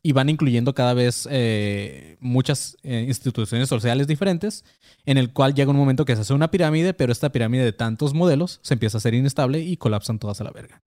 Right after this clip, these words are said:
Y ahí se va a la verga todo, eh, la sociedad o un país o algo así. Y ya por último, ahora sí, mis, eh, chavots, antes de terminar este episodio, ya con feeling más conspiranoico,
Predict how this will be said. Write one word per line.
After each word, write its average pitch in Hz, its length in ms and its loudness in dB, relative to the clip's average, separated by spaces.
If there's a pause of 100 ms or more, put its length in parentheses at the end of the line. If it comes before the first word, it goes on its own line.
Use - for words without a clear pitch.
Y 131 140 -8
ahí 104 120 -6
se 113 120 -6
va 107 240 -6
a 117 100 -4
la 104 80 -6
verga 101 260 -6
todo, 101 320 -8 (520)
eh, 107 260 0
la 95 80 -2
sociedad 98 320 -6
o 98 60 -4
un 101 80 -8
país 98 320 -6
o 98 80 -4
algo 98 100 -4
así. 101 220 -10 (1080)
Y 214 100 2
ya 254 140 4
por 285 120 4
último, 240 440 4
ahora 180 180 2
sí, 165 220 2
mis, 156 400 0
eh, 143 420 0
chavots, - 720 -2
antes 139 300 0
de 135 120 2
terminar 127 320 2
este 113 140 -2
episodio, 147 420 0
ya 120 200 0
con 131 180 -2
feeling 117 280 0
más 107 180 -4
conspiranoico, 175 920 -2